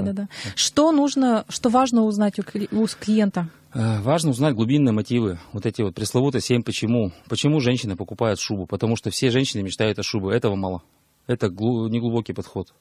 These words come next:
Speaker 2: Это,
Speaker 1: Мгм.
Speaker 2: знаете, как зуб болит, выпить таблетку или сходить к врачу. Ты выпил таблетку, боль ушла, но через, э, два-три дня боль вернётся. Надо идти лечить канал. Это всё-таки другие вещи, глубина
Speaker 1: Мгм.
Speaker 2: разная.
Speaker 1: Мгм.
Speaker 2: Вот, поэтому здесь,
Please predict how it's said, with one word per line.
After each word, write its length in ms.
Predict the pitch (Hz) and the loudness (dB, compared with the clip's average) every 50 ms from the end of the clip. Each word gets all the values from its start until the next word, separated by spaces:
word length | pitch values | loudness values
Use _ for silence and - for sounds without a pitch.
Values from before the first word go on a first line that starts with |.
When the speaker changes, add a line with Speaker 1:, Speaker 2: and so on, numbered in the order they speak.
| _ - | _ -8
Speaker 2:
Это, 100 | 107 101 | -6 -2
Speaker 1:
Мгм. 60 | 98 | 0
Speaker 2:
знаете, 260 | 110 135 139 120 110 | 2 2 2 0 -4
как 180 | - 101 87 90 | -6 -10 -8 -4
зуб 180 | 101 135 127 | 0 0 0
болит, 380 | 117 123 131 143 170 180 - - - - - _ - | 2 2 2 2 0 -2 -4 -8 -20 -20 -12 _ -6
выпить 220 | 123 120 107 - | -4 -4 -4 -2
таблетку 400 | - 107 110 117 113 - - 104 | -2 0 2 0 0 0 -2 -4
или 160 | 98 107 110 | -2 -2 -2
сходить 320 | 104 - - 117 120 110 - | -2 -2 -2 -2 -4 -4 -4
к 60 | - | -8
врачу. 320 | 104 - - 113 98 85 _ _ _ _ _ _ _ _ _ _ _ _ - - - - - | -10 -8 -4 -4 -4 -6 _ _ _ _ _ _ _ _ _ _ _ _ -16 -16 -16 -12 -6
Ты 100 | - 120 | -2 0
выпил 220 | 117 120 117 113 104 | 0 0 0 -2 -2
таблетку, 380 | - 123 127 165 175 - - | 0 0 0 0 -2 -2 -2
боль 160 | 110 113 107 107 | 0 2 2 2
ушла, 360 | 104 - - 147 156 156 151 - - - - - _ - | 0 0 0 2 2 2 2 -2 -8 -20 -20 -18 _ -6
но 80 | 113 110 | -6 -2
через, 360 | - 120 117 117 104 - - | 0 0 2 2 0 0 0
э, 100 | 110 104 | 0 0
два-три 280 | 98 110 120 113 113 110 | 0 0 0 0 0 -2
дня 140 | 117 135 127 | 0 0 2
боль 180 | 107 110 107 101 | 2 2 0 0
вернётся. 440 | 107 104 107 110 107 95 - - 85 | -2 -2 0 -2 -2 -2 -4 -6 -4
Надо 280 | 98 110 107 104 104 | -2 -2 0 0 0
идти 160 | 98 - - 117 | -2 -2 -2 -2
лечить 240 | 107 98 - 104 | -2 -2 -4 -6
канал. 340 | - - 101 101 98 85 - - | -4 -2 -2 -2 -2 -4 -4 -8
Это 140 | 104 - 95 | -10 -8 -8
всё-таки 300 | - - 104 - - 104 92 | -4 -4 -6 -4 -4 -6 -4
другие 260 | 110 113 120 117 104 | -2 0 0 0 0
вещи, 260 | 101 104 - - - | 0 0 -4 -4 -6
глубина 280 | 98 101 101 113 104 110 | -4 -2 0 2 4 4
Speaker 1:
Мгм. 60 | 101 | 4
Speaker 2:
разная. 220 | 101 196 90 87 - _ _ - | 2 0 -2 -4 -10 _ _ -2
Speaker 1:
Мгм. 320 | 220 202 202 208 208 202 - _ _ _ - - _ - - - | -2 0 0 0 -2 -4 -8 _ _ _ -20 -20 _ -14 -8 -4
Speaker 2:
Вот, 180 | 139 113 101 - | -2 -2 -2 0
поэтому 360 | - 120 127 - 117 113 110 | 0 0 2 2 0 0 0
здесь, 300 | 101 110 131 127 - | 0 2 2 0 0